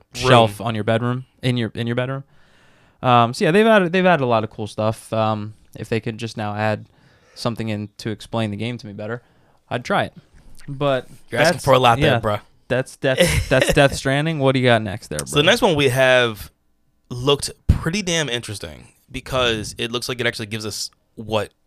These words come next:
Speaker 2: I personally want from a Call of Duty game.
Speaker 1: And what's that?
Speaker 2: And I am talking about Call of Duty Vanguard. So what I want from these games is a fucking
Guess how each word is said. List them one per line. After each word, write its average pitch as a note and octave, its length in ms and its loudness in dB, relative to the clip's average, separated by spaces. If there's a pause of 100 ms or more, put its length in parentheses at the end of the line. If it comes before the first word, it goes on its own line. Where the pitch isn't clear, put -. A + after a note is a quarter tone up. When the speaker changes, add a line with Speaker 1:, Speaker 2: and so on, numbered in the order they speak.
(280)
Speaker 2:
I E3+ 200 6
personally A2 480 -8
want F2 260 -14 (500)
from A#2+ 420 2
a A2 240 -2
Call A#2+ 260 2
of G2 60 -2
Duty G2+ 220 -8
game. - 280 -20 (240)
Speaker 1:
And B2+ 100 -2
what's A#2 140 -2
that? - 200 -10
Speaker 2:
And C3+ 220 0
I B2+ 60 4
am B2 80 0
talking A#2+ 260 0
about A#2 160 0
Call A2 160 0
of G#2 60 -2
Duty F#2+ 180 -10
Vanguard. E2 480 -18 (260)
So C#3 460 0
what A#2+ 220 -2
I A#3+ 220 10
want D#3 220 0
from A2 140 -4
these F#2+ 180 -10
games F2+ 520 -14
is C3+ 100 -4
a C3 60 -6
fucking A#2 600 -6